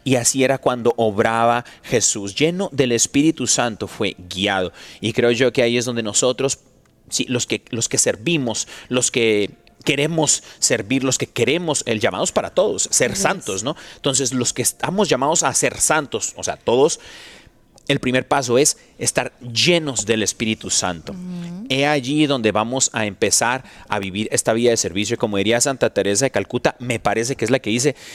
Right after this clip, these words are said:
Speaker 1: eh, "El que no vive para servir, no sirve para vivir".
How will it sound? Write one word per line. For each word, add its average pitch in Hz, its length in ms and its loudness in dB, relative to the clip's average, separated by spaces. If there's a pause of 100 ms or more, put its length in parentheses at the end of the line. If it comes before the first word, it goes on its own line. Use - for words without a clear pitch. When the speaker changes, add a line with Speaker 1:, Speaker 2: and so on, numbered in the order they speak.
(140)
Speaker 1:
eh, 120 200 -2
"El 139 160 -4
que 120 120 -2
no 151 220 0
vive 175 220 2
para 117 260 0
servir, 123 580 0
no 107 220 -4
sirve 131 460 2
para 87 280 0
vivir". 78 360 -8